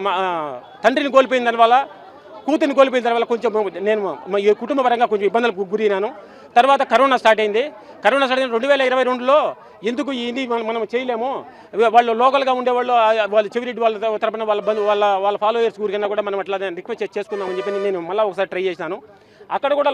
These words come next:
లోకల్ ఇన్ఫ్లుయెన్స్ ఉపయోగించి ఈ, దీన్ని ముందుకు పోనీయకుండా నన్ను, నన్ను ఇబ్బందులు గురి చేసినారు,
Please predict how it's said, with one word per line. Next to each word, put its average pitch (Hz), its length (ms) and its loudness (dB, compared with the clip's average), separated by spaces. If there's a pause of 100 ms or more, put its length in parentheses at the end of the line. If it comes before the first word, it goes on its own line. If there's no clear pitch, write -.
లోకల్ 254 220 -2
ఇన్ఫ్లుయెన్స్ 240 360 -6
ఉపయోగించి 220 380 -2 (520)
ఈ, 202 40 -8 (120)
దీన్ని 233 220 -2
ముందుకు 247 240 -4
పోనీయకుండా 214 380 -2 (460)
నన్ను, 190 180 -2
నన్ను 185 180 -6
ఇబ్బందులు 208 300 -6
గురి 185 140 -6
చేసినారు, 180 280 -6